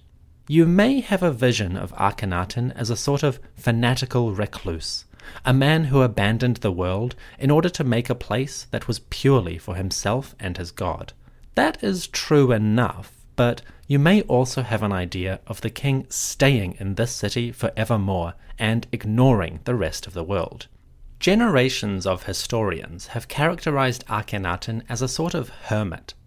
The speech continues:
the type of person who found a place that he liked and then refused to leave it ever again. That is a slight misconception. What Akhenaten was actually saying was that he would not go north or south, east or west,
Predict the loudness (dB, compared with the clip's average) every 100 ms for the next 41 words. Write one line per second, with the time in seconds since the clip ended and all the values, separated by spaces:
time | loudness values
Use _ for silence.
0 | _ -20 -10 -4 0 0 2 2 2 2
1 | -2 -4 -2 -4 -2 0 2 2 -2 -4
2 | -4 -4 -8 -8 -8 -6 -6 -6 -14 -20
3 | -14 -4 0 2 2 0 -6 -4 0 2
4 | 2 -6 -4 -2 0 0 -2 -8 -12 -6
5 | -4 -4 -6 -8 -10 -10 -14 -20 -20 -20
6 | -8 0 2 2 0 -6 -12 -2 0 0
7 | -2 -6 -6 0 2 0 0 0 0 0
8 | -2 0 -2 -2 -4 -8 -10 -14 -20 -2
9 | 2 2 2 -2 0 2 2 2 0 -2
10 | -4 -4 -2 -2 -4 -4 -2 -2 -2 0
11 | -2 -6 -12 -4 0 2 2 2 0 0
12 | 2 2 0 -2 0 2 2 2 2 0
13 | -4 -2 -2 -2 -6 -6 -4 -6 -2 -2
14 | -2 -6 -10 -16